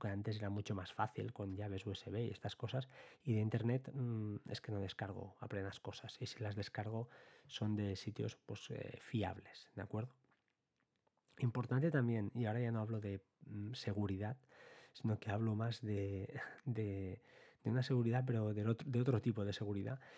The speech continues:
que sería, pues, usar, por favor, Hyper Backup, si tenéis Synology, Hyper Backup para realizar una copia de seguridad externa y encriptada. Que en cuentas de Google, en cuentas de Dropbox, en cuentas de lo que sea, eh, pero pagad si hace falta,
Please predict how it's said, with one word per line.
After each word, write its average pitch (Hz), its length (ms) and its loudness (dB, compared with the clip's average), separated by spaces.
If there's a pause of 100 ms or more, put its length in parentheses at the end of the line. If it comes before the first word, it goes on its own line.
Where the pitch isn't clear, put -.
(280)
que 117 100 -4
sería, 107 320 0
pues, 110 280 -4
usar, 113 460 0
por - 140 -2
favor, 104 440 -6
Hyper 107 280 0
Backup, 98 400 -2
si - 120 -2
tenéis 98 280 0
Synology, 98 520 0
Hyper 113 320 4
Backup 104 300 -2
para 107 140 2
realizar 104 340 -2
una 113 160 0
copia 101 260 -2
de 98 60 0
seguridad 95 340 -4
externa - 480 -8 (440)
y 107 160 0
encriptada. - 640 -4 (640)
Que 113 220 4
en 110 100 2
cuentas 110 300 4
de 120 100 6
Google, 107 640 4
en 110 80 0
cuentas 107 300 0
de 117 100 2
Dropbox, 110 460 0
en 113 100 2
cuentas 113 320 0
de 127 60 0
lo 113 120 2
que - 140 -4
sea, 117 440 0 (280)
eh, 107 180 -2
pero 104 200 0
pagad 110 440 0
si - 140 -2
hace 110 160 -2
falta, 120 500 0